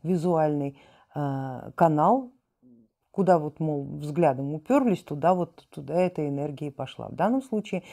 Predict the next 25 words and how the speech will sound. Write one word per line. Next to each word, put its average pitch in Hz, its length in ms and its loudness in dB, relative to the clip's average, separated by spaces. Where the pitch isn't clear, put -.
бедный 180 340 2
сервант, 117 560 -8
но 151 200 -4
она 147 240 0
могла 139 480 -4
же 139 120 -8
у-, 135 240 -8
у-, 147 420 -8
упереться 139 520 -8
и 147 280 -6
в - 200 -20
какое-то 131 500 -6
другое 156 520 -2
место. 147 380 -6
Просто - 400 -6
вам 196 480 2
в - 100 -20
том 175 180 2
состоянии 143 640 -6
сознания 135 500 -8
для 139 120 -4
концентрации 190 640 2
понадобилось 185 680 -2
несколько 156 380 -10
часов. - 400 -16